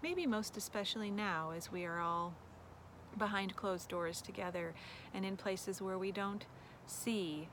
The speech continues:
each other very often. Help us to see Jesus, to see how Jesus works through our lives and through the lives of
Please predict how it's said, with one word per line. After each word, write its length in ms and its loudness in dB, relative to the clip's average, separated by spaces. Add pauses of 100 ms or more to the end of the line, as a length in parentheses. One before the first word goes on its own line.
each 220 -2
other 320 -2 (100)
very 260 0
often. 540 -2 (300)
Help 260 4
us 300 2
to 120 -2
see 300 -4
Jesus, 600 0
to 60 -10
see 240 -2
how 320 -2
Jesus 640 -2 (100)
works 280 0
through 200 -2
our 200 2
lives 400 0
and 140 -4
through 140 -4
the 100 -6
lives 360 -4
of 100 -4